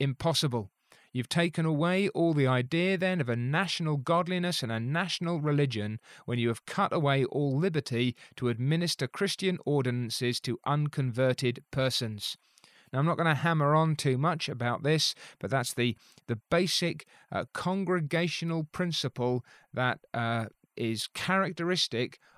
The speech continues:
of a scripturally faithful Baptist church. And this is Spurgeon then expressing his convictions that baptism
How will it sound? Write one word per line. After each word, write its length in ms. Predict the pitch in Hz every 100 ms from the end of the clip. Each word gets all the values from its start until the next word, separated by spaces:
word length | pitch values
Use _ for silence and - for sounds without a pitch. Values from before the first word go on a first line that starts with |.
| -
of 160 | 123 123
a 160 | 120
scripturally 640 | 107 - - - - 160 143
faithful 640 | 127 135 135 - 135 131 - _ -
Baptist 600 | 139 - - 123 - - -
church. 560 | - 123 110 - - - _ -
And 200 | 123 127
this 180 | 139 -
is 100 | 123
Spurgeon 680 | - - 196 202 175 131 120
then 280 | 123 127 123 _ -
expressing 800 | 110 - - 180 190 - 190 185
his 400 | 139 170 156 -
convictions 840 | - 151 131 160 - 117 110 117 - - -
that 300 | - 117 131
baptism 800 | - 185 175 - 127 120 127 147